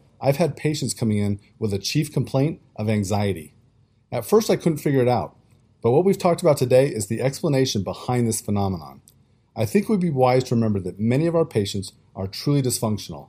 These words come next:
and they're not to blame for their behavior. We should have grace for them and do what we can to help them to integrate and process the world correctly. Well, I hope you found this useful today,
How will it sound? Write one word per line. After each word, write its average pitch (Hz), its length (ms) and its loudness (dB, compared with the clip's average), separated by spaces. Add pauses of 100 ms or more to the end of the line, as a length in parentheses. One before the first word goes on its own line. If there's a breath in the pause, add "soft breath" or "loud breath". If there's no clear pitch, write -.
(340 soft breath)
and 110 100 0
they're 117 100 2
not 131 280 2
to 165 60 -2
blame 131 240 2
for 117 100 -4
their 110 100 4
behavior. 104 520 -2 (680)
We 123 120 -2
should 185 140 2
have 165 140 2
grace 131 300 4
for 110 120 -4
them 80 260 -8 (260)
and 107 140 0
do 131 100 6
what 165 80 6
we 151 100 0
can 147 220 2
to 120 80 2
help 131 240 0
them 123 120 0
to - 100 -8
integrate 147 460 2
and 110 120 -6
process 113 480 -2
the 104 100 -4
world 98 280 -4
correctly. 80 460 -8 (1160)
Well, 117 140 0
I 117 40 4
hope 202 180 2
you 220 80 -2
found 175 200 2
this - 140 0
useful 120 260 -2
today, 101 400 0